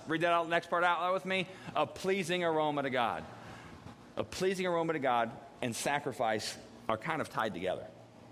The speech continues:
All right? And then, this is what Scripture says later, or earlier in Second Corinthians. "Now God uses us to spread the knowledge of Christ everywhere like a sweet perfume."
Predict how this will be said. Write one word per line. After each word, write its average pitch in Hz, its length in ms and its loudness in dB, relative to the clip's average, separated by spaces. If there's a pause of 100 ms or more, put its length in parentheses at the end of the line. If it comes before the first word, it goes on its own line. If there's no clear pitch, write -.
(1000)
All 101 60 -4
right? 123 160 0 (360)
And 139 220 2
then, 180 380 4 (540)
this 147 160 -2
is 156 80 -2
what 165 240 2
Scripture 147 320 -2
says 147 240 0
later, 165 260 2
or 139 160 2
earlier 156 340 2
in 143 60 0
Second 143 300 -4
Corinthians. 143 600 -4 (540)
"Now 165 220 4
God 196 340 4
uses 190 320 2
us 226 580 4 (1160)
to 165 100 2
spread 190 560 2
the 214 60 2
knowledge 190 480 4
of 165 120 0
Christ 180 380 2
everywhere 151 580 2
like 139 280 2
a 135 40 -4
sweet 156 440 -2
perfume." 131 560 -4